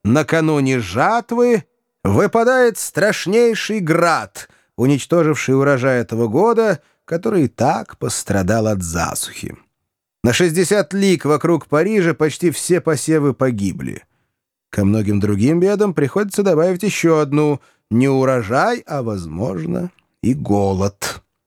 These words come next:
За несколько дней до этого града, пятого июля, и ещё решительнее через несколько дней после него, восьмого августа,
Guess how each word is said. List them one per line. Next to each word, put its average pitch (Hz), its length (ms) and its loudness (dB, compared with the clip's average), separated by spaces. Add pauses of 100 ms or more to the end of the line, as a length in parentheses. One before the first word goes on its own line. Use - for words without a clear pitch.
(800)
За 117 120 2
несколько 127 420 -2
дней 127 220 0
до 117 120 -2
этого 120 340 0
града, 127 480 -2 (320)
пятого 104 520 -2
июля, 110 600 0 (340)
и 87 80 -8
ещё 80 580 -2
решительнее 110 680 0
через 113 300 0
несколько 117 400 -2
дней 107 240 0
после 151 420 0
него, 95 380 -2 (280)
восьмого 110 600 0
августа, 135 760 -2